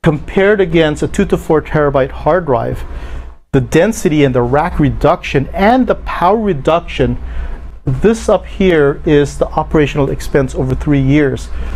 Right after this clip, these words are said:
compared to this for power and space.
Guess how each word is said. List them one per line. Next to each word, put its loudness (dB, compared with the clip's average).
compared 2
to 2
this 0
for 0
power 2
and 0
space. -2